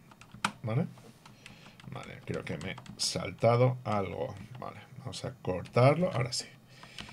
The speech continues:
Vamos a meterlo aquí, sería dato, dato esperado, y tendría que ser igual al dato que se supone que nos tendría que, que devolver, que en este caso, si os dais cuenta, sería,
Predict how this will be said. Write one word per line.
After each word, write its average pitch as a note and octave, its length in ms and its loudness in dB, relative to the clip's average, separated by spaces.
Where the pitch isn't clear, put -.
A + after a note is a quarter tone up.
Vamos F#2+ 240 -2
a - 20 -2
meterlo G2 300 4
aquí, F#3+ 240 8
sería F2 400 2
dato, G#2 440 6
dato G2 260 6
esperado, D#3 540 8
y G#2+ 60 0
tendría A2 320 8
que A2+ 80 4
ser A#2+ 160 6
igual C3 320 10
al G#2+ 200 6
dato A#2 360 6
que A2 80 -6
se G2 140 -2
supone G#2 280 2
que C3+ 60 8
nos A2+ 160 2
tendría F#2+ 380 0
que, G2 360 2
que A2+ 80 2
devolver, E3 420 10
que - 100 0
en G2+ 40 0
este G2+ 200 0
caso, B2+ 240 4
si G2 100 -2
os G2+ 80 -2
dais A#2 160 2
cuenta, C#3 300 6
sería, G2 400 2